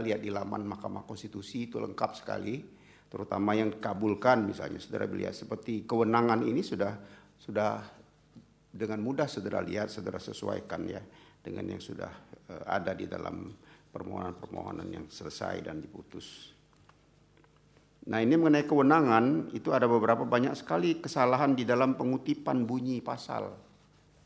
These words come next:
Itu tidak lengkap. Kalau saudara menyebut pasal itu saudara harus lengkapi, sama dengan ketika saudara menyebut undang-undang,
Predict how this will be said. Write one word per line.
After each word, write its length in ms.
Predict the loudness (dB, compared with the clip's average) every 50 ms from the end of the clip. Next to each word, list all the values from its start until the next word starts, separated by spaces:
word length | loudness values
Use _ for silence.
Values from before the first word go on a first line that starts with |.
| _ _ _ _ _ _ _ _ _ _ _ -10
Itu 240 | -8 -4 -2 -2 0
tidak 240 | 2 2 2 2 2
lengkap. 400 | 2 2 0 -2 -2 -4 -4 -2
Kalau 240 | 0 2 2 2 0
saudara 320 | 0 2 4 6 6 6
menyebut 400 | 6 4 2 2 0 0 -2 -2
pasal 320 | -2 -4 -4 -4 -6 -6
itu 80 | -6 -6
saudara 320 | -2 2 4 4 6 4
harus 80 | 4 2
lengkapi, 560 | -2 -4 -4 -2 -2 -4 -4 -2 -4 -8 -6
sama 320 | -4 -2 -2 0 0 -2 -2
dengan 240 | -2 -4 -4 -4
ketika 320 | -4 -6 -8 -8 -8 -8 -8
saudara 400 | -8 -8 -6 -4 -2 0 0 0
menyebut 480 | 0 -2 -2 -4 -4 -4 -6 -6 -6
undang-undang, 720 | -6 -6 -6 -6 -6 -6 -8 -8 -6 -4 -4 -4 -6 -8